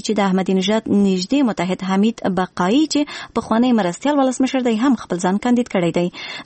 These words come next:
د دغه هیواد ولسمشرۍ ته نور احتمالي کاندیدان به د ایران د شورای نگهبان لخوا وارزول سي. احمدي نژاد تېره اونۍ ویلي و چې په پام کې نه لري ځان کاندید کړي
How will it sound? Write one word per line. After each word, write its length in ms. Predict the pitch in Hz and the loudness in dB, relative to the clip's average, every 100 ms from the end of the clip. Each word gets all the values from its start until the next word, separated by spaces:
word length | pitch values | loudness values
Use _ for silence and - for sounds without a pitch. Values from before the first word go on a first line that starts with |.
| 262 | 0
د 100 | 262 254 | 2 0
دغه 140 | 254 247 | 0 2
هیواد 260 | 240 240 220 | 2 0 -2
ولسمشرۍ 440 | 208 208 208 220 220 | 0 -2 0 -2 2
ته 80 | 214 | 2
نور 180 | 294 294 226 | 2 0 -4
احتمالي 320 | - 226 233 233 | 0 0 0 0
کاندیدان 400 | 220 214 269 277 | 0 2 2 2
به 80 | 254 | 0
د 80 | |
ایران 240 | 233 226 226 | 0 0 2
د 100 | 220 | 0
شورای 220 | - 202 202 | 0 0 0
نگهبان 420 | 185 170 165 277 269 | 0 -2 0 2 2
لخوا 240 | - 240 190 | 0 0 2
وارزول 420 | 170 170 196 170 | -2 -2 -4 -2
سي. 100 | - - - - - 247 | -4 -6 -10 -14 -4 2
احمدي 280 | 247 262 277 | 2 4 2
نژاد 260 | 269 262 - | 2 -2 -2
تېره 320 | 220 240 214 | -4 -2 0
اونۍ 240 | 214 214 | 2 2
ویلي 300 | 202 214 226 | 2 2 2
و 60 | 208 | 0
چې 280 | 208 214 - | 0 -2 -2
په 140 | 185 202 | -2 0
پام 140 | 180 | -2
کې 100 | 185 196 | 2 2
نه 80 | 269 | 4
لري 160 | 240 185 175 | 2 0 -2
ځان 180 | 170 - | -4 -2
کاندید 260 | 175 170 - | -2 -2 0
کړي 140 | 175 | -2